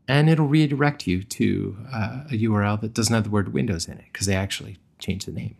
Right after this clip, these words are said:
Now it's Microsoft Azure Mobile Services, as it should be, 'cause it has nothing to do with Windows. So what it is, is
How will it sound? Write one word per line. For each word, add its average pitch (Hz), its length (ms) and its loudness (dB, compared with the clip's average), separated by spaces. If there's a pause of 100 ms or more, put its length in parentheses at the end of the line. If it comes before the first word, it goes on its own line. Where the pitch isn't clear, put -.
Now 98 200 -2
it's 104 120 -6
Microsoft 104 600 -2 (100)
Azure - 260 -14 (160)
Mobile 95 260 -10
Services, - 680 -20
as 104 160 0
it 107 120 -6
should 170 220 -4
be, - 200 -18 (300)
'cause 143 80 0
it 165 40 6
has 160 120 4
nothing 170 300 0
to 135 80 0
do 139 140 0
with 127 180 -4
Windows. - 440 -6 (800)
So 180 60 6
what 180 100 8
it 139 60 0
is, 92 240 2
is 95 180 0